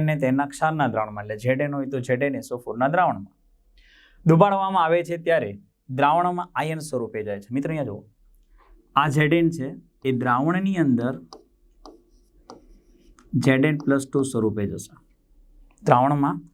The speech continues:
ઝેડ એન પ્લસ ટુ સ્વરૂપે જશે. ચલો, આ સળિયો ઝેડ એનનો છે, તો આમાંથી ઝેડ એન એ ઝેડ એન પ્લસ ટુ સ્વરૂપે દ્રાવણમાં,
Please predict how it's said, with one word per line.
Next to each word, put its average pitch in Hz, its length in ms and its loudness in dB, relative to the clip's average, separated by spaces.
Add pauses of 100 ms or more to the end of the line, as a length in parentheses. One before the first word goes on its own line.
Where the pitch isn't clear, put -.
(460)
ઝેડ 123 300 2
એન 120 100 -6
પ્લસ 104 220 -8
ટુ 117 220 -8
સ્વરૂપે 110 300 -4 (100)
જશે. 104 260 -12 (1000)
ચલો, 120 180 6 (100)
આ 156 140 4
સળિયો 156 380 2
ઝેડ 151 180 2
એનનો 151 200 -2 (100)
છે, 156 100 -8 (1040)
તો - 40 -8 (140)
આમાંથી 170 440 2 (140)
ઝેડ 147 240 4
એન 170 80 -2 (200)
એ - 20 0 (100)
ઝેડ 139 200 2
એન 156 120 -2
પ્લસ 147 180 -4
ટુ 151 220 -4
સ્વરૂપે 127 380 0
દ્રાવણમાં, 101 420 0